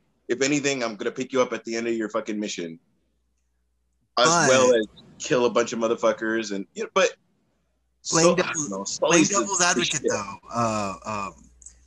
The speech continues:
Speaker 2: uh,
Speaker 1: Would you,
Speaker 2: a,
Speaker 1: quick,
Speaker 2: a
Speaker 1: Luis.
Speaker 2: younger Nathan Drake though? So this could be the training. Like,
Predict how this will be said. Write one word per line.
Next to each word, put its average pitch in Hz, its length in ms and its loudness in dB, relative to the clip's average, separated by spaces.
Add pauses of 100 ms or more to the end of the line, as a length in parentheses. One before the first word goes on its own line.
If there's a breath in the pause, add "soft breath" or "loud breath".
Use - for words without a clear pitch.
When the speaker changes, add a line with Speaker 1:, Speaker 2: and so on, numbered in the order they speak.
(140)
Speaker 2:
uh, 104 120 -4
Speaker 1:
Would 151 160 4
you, 214 100 0 (500)
Speaker 2:
a, 113 80 -6
Speaker 1:
quick, 151 260 4
Speaker 2:
a 135 220 0
Speaker 1:
Luis. 165 220 4
Speaker 2:
younger 147 360 -2
Nathan 123 300 -2
Drake 135 320 -4
though? - 240 -12 (520)
So 143 200 2
this 143 240 2
could 170 280 2
be 156 120 -2
the 131 140 0
training. 160 800 0
Like, 117 260 -2